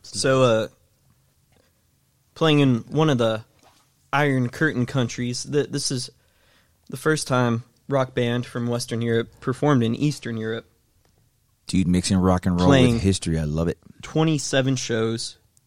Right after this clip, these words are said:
Speaker 1: at sixteen different venues. So playing a lot of double headers, uh, two
Speaker 2: Mm-hmm.
Speaker 1: shows in one day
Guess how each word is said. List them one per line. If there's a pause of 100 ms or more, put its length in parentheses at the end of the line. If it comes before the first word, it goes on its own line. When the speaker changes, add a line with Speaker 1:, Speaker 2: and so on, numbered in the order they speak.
(720)
Speaker 1:
at
sixteen
different
venues.
So
playing (220)
a
lot
of (380)
double
headers,
uh,
two
Speaker 2:
Mm-hmm.
Speaker 1:
shows (260)
in
one
day